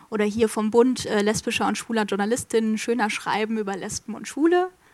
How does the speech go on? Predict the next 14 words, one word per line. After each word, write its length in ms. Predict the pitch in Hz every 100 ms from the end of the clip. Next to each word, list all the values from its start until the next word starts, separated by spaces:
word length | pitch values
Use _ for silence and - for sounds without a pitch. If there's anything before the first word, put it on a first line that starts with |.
| _ _ _ _
Ähm, 540 | - 220 220 226 226 -
wunderbar, 720 | - 247 233 208 202 254 302 -
ähm, 420 | 226 233 233 233 _ -
schaut 260 | 208 208
mal 120 | 220
rein, 260 | 196 202 285 415 349
könnt 160 | - 233
ihr 60 | 220
euch 120 | -
alles 220 | 247 -
online, 520 | 262 277 254 262 269 -
äh, 200 | - -
auch 220 | - -
angucken. 560 | - 254 - - 262